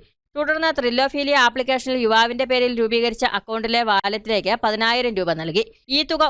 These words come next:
ഉപയോഗിച്ച് ഇരുപത് ടാസ്കുകൾ യുവാവ് പൂർത്തിയാക്കിയതോടെ ആയിരത്തി മുപ്പത്തിയൊന്ന് രൂപ കമ്മീഷനായി നൽകി.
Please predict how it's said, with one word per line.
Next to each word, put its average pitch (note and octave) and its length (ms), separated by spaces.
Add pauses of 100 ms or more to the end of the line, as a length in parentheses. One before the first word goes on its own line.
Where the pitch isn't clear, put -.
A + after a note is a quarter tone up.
ഉപയോഗിച്ച് C4+ 400
ഇരുപത് A3+ 480
ടാസ്കുകൾ B3 420
യുവാവ് A3+ 240
പൂർത്തിയാക്കിയതോടെ G#3+ 840 (400)
ആയിരത്തി C#4 500
മുപ്പത്തിയൊന്ന് C4+ 400
രൂപ A#3+ 240
കമ്മീഷനായി F#3 580
നൽകി. E3 320